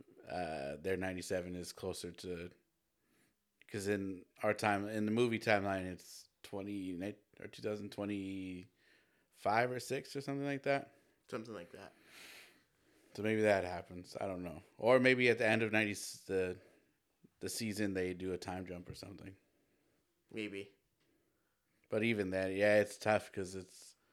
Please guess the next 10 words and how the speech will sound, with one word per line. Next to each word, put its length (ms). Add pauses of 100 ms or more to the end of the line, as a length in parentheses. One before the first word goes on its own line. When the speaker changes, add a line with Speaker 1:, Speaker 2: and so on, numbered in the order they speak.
(120)
Speaker 2:
Maybe 300
the 220
X-Men 400
go 160
off 320
in 340 (480)
some 280
other 180
place 460
and, 200